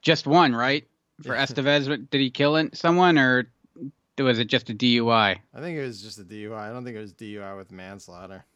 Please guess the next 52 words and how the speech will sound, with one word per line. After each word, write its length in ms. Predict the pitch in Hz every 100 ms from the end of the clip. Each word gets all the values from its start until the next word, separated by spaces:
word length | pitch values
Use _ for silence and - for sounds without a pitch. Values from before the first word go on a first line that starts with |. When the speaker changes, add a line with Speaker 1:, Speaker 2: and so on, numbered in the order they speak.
| _ _ _ _ - 156
Speaker 1:
Didn't, 340 | 185 196 165 151
didn't 300 | 190 202 156
Han-, 460 | 147 151 160 160
Hans 360 | 151 151 165 151
died 300 | 156 147 135
in 80 | 123
the 80 |
third 260 | - 143 135
one, 160 | 117 107
though, 220 | 101 104
so 160 | - 123
that 240 | 127 127 _ _ _ _ _ _ _ _ _ _ _ -
Speaker 2:
We're 80 |
not 180 | 156 151
talking 300 | 156 147 143
Speaker 1:
So 80 | 131
Speaker 2:
the 20 |
Speaker 1:
it's 80 | 123
Speaker 2:
third 160 | 139 139
Speaker 1:
one. 160 | 117
Speaker 2:
picture. 320 | 117 101 123
We're 100 | 120
talking 360 | 113 123 123 120
the 80 | 104
whole 420 | 120 123 123 110 _ _ _ _
first 320 | 143 143 -
picture. 320 | 107 - -
Speaker 1:
Okay. 340 | 196 - 104 107
Well, 100 | 135
I'm 140 | 156 202
just 160 | 214 -
talking 320 | 190 170 143
body 300 | 156 147 113
counts. 360 | - 101 95 147
There's 120 | 143
a 60 | 143
lot 720 | 143 147 143 143 143 139 135
of 100 | 113
people 300 | 123 117 107
died 240 | 113 110
in 60 | 113
this 180 | 113
one. 140 | 104 95 - - -
This 140 | 147 170
is 60 |
one 140 | 175 185
of 40 |
those 220 | 170 156
things 280 | 165 156 147
where 140 | 135 135
it's 140 | -
like 260 | 131 107